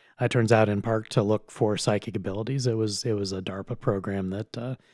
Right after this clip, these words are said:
four chan has been chasing down. And I was, when, when I saw some of the threads that, that popped up online, I realized that I had been in those rooms. I had, I had worn the headphones. I had, uh, been served the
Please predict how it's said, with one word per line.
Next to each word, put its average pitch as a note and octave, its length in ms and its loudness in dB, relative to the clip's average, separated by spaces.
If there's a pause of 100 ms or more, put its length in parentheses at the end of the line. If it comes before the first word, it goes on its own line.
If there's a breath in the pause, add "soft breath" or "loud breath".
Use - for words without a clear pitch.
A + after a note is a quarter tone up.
(220 soft breath)
four B2+ 200 -4
chan G#2 240 -4
has F#2 140 -8
been G2 140 -6
chasing G2+ 440 -4
down. G2 280 -6
And G#2+ 120 -6
I G#2+ 160 -2
was, G2+ 260 -4 (1080 soft breath)
when, A#2+ 340 6
when A#2 120 6
I G#2+ 100 4
saw A2+ 200 6
some A2 240 4
of G2+ 80 0
the G2 80 -2
threads A2 440 2
that, B2+ 200 0
that B2 160 2
popped G#2+ 300 0
up G#2 180 -2
online, G2+ 400 0
I G2 60 -2
realized G2 380 0
that A2+ 80 -2
I G#2 120 0
had F#2+ 180 0
been G#2 140 2
in G2+ 120 2
those G2 200 0
rooms. G#2 320 2
I G2+ 80 2
had, G#2 220 -2 (320 soft breath)
I A#2+ 80 4
had G2+ 120 2
worn G#2 300 2
the G2 80 0
headphones. G2+ 560 0
I G2 80 -2
had, G2+ 340 -4
uh, C3 140 -4
been G#2+ 300 0
served G#2 580 -2
the G2 260 -4